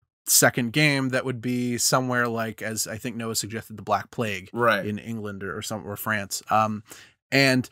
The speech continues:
Speaker 2: Valhalla is certainly a part of this
Speaker 1: But that's the
Speaker 2: trilogy.
Speaker 1: thing, is that Valhalla is too similar to Origins and Odyssey, probably more
Speaker 2: Way
Speaker 1: than we
Speaker 2: too
Speaker 1: would have
Speaker 2: similar.
Speaker 1: thought beforehand, uh, when those kinds of predictions
Speaker 2: Yeah.
Speaker 1: got made.
Speaker 2: It's not Syndicate to Origins different. That's the, that,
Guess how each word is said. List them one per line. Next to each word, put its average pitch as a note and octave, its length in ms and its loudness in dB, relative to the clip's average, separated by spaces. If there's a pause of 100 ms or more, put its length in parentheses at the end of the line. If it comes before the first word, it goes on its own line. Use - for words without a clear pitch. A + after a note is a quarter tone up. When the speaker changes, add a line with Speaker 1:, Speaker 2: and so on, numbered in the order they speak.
Speaker 2:
Valhalla F#3 360 6
is E3 100 4
certainly D3+ 560 2
a A#2 60 -4
part C3+ 260 2
of A#2 100 -2
this G#2+ 60 0
Speaker 1:
But F3+ 140 8
that's F#3+ 180 8
the F#3 120 6
Speaker 2:
trilogy. - 60 0
Speaker 1:
thing, F#3+ 200 8
is C#3 100 4
that C#3+ 140 0
Valhalla D3+ 420 8
is D#3+ 120 4
too E3+ 280 2
similar C3 640 0 (320)
to D3+ 80 4
Origins C3+ 420 4
and B2+ 80 2
Odyssey, B2 380 4
probably F3+ 440 8
more D3+ 200 4
Speaker 2:
Way D3+ 140 10
Speaker 1:
than D3 120 6
we C#3+ 80 2
Speaker 2:
too C3 60 2
Speaker 1:
would C#3 100 6
have C3+ 100 4
Speaker 2:
similar. G#2+ 140 -2
Speaker 1:
thought C3 420 6 (340)
beforehand, B2 920 4 (300)
uh, A2 320 4
when B2 320 2
those B2+ 180 0
kinds B2 220 2
of A2 60 -10
predictions B2+ 340 6
Speaker 2:
Yeah. G#2 40 -4
Speaker 1:
got G#2+ 200 6
made. B2+ 400 2 (220)
Speaker 2:
It's C#3 180 0
not F3 200 4
Syndicate C#3+ 480 0
to - 80 -6
Origins A#2 500 -2
different. - 480 -8 (260)
That's D3 240 6
the, B2+ 100 -2
that, A2 80 -6